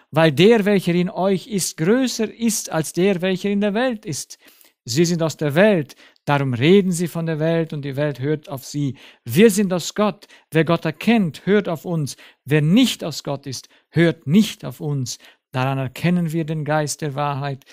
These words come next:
und den Geist des Irrtums. Geliebte, lasst uns einander lieben und so weiter. Er spricht hier von der vollkommenen Liebe des Menschen.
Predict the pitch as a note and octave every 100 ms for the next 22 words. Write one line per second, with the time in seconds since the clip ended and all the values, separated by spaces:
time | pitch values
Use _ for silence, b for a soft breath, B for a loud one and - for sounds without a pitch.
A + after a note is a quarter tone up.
0 | b b C#3+ C3+ C#3+ C3 C3+ C3 - C3
1 | - - C3+ C3+ - B2 A#2 - b b
2 | C3 C#3+ F3+ F3+ D3+ D3 D3 E3 C#3 D3
3 | D3+ C#3+ C3+ D3+ D3 B2+ - b b D#3
4 | D3 C#3+ C#3 B2+ C3+ A2 B B - D#3+
5 | - - G#3 - - G3 F3+ E3+ D3 C#3
6 | - D3+ C#3+ - F#3+ F3 D#3 C#3+ B2+ b
7 | b C#3 C#3+ E3+ C#3+ C3+ C3 - D3 C#3+
8 | - C3